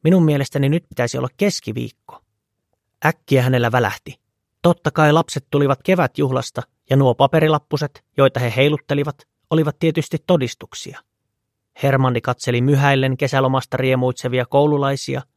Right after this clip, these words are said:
ja vilkutti jokaiselle, joka sattui huomaamaan. "Hei, katsokaa, tuolla on sirkuspelle", joku huusi. "Tulkaa illalla sirkukseen", Hermanni huusi takaisin.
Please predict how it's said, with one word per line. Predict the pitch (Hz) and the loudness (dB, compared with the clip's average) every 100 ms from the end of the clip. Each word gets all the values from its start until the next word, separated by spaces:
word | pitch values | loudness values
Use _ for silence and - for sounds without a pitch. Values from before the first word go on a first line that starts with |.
| _ - | _ -4
ja | 131 | 0
vilkutti | 165 175 135 135 | 2 0 -4 0
jokaiselle, | 147 175 170 - 160 156 - _ - | 2 2 0 0 -4 -6 -10 _ -10
joka | 127 | -8
sattui | 120 120 - 147 | -6 -6 0 2
huomaamaan. | 151 135 113 - 92 - 127 _ _ _ _ _ _ _ _ _ - | 4 4 2 -4 -12 -16 -18 _ _ _ _ _ _ _ _ _ 0
"Hei, | 180 131 - _ | 2 2 -2 _
katsokaa, | - 185 - - 117 - _ _ - | -4 -2 -2 -4 -6 -8 _ _ 0
tuolla | 175 170 | 4 6
on | 160 | 4
sirkuspelle", | - 214 - 135 - 139 113 110 _ _ _ | 4 2 2 -6 -2 -2 -2 -8 _ _ _
joku | 139 127 120 | -2 0 -2
huusi. | 127 117 - _ _ _ _ _ _ | -4 -6 -12 _ _ _ _ _ _
"Tulkaa | - 147 143 139 | 2 2 4 2
illalla | 160 165 160 | 4 2 2
sirkukseen", | - 190 131 - 113 107 - _ _ - | 0 0 -2 -10 -12 -12 -14 _ _ -6
Hermanni | 151 127 120 117 | 0 0 0 -2
huusi | 127 123 | -4 -4
takaisin. | 120 127 113 107 - | -4 -6 -6 -8 -16